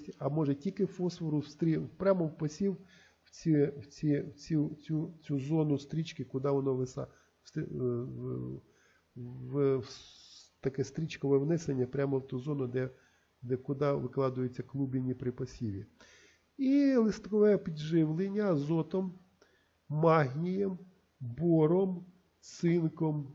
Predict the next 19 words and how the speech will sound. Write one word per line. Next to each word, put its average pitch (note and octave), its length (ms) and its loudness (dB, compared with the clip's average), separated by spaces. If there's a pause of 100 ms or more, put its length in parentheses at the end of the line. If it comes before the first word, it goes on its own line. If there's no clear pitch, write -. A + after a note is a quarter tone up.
(140)
міддю. C#3 640 0 (420)
Це G3 200 -2
може D#3+ 260 2
бути D3 280 -4
комплексне E3+ 680 -2
добриво, G#3+ 420 -2
якщо, G#3 420 -2
яке F#3+ 240 -2
містить, F#3 520 -6 (600)
е, C#2+ 960 -4
всі, - 360 -6
всі F#3 240 -4
три, F3 340 0
всі F#3 220 -4
ці F3+ 140 -2
п'ять E3 360 2
мі-, F3 180 -4
мікроелементів D#3+ 880 -2
живлення. D3 480 -2